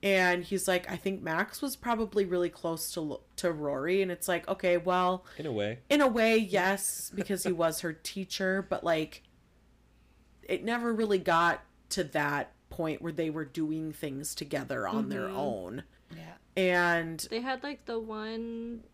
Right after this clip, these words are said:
Speaker 3: double date?
Speaker 1: Yes, they
Speaker 3: Right?
Speaker 1: did
Speaker 2: Yep.
Speaker 1: have a double date. Yeah.
Speaker 3: And, like, they had the movie night.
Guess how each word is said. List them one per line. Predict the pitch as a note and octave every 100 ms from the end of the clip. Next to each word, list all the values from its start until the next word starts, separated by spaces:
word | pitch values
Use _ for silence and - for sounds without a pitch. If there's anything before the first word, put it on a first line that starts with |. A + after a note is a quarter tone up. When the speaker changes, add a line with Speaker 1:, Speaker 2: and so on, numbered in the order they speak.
| -
Speaker 3:
double | G3 A3+ B3+
date? | D#4 F4 G4+ G#4+ - _ _ _ _ _ _ _ _ _ _ _
Speaker 1:
Yes, | F#3 F3 D3+ D#3+ - -
they | A#3+
Speaker 3:
Right? | A#3 E3+
Speaker 1:
did | E3+ E3+
Speaker 2:
Yep. |
Speaker 1:
have | F3 E3+
a | F3
double | F3 D3+ D3
date. | D3 D3+ D#3+ -
Yeah. | - A3
Speaker 3:
And, | A3
like, | A3 G#3+ G#3+
they | G#3+
had | A3 G3+
the | G3+
movie | G#3 G3+ G#3+ G#3
night. | G#3+ A#3 A#3+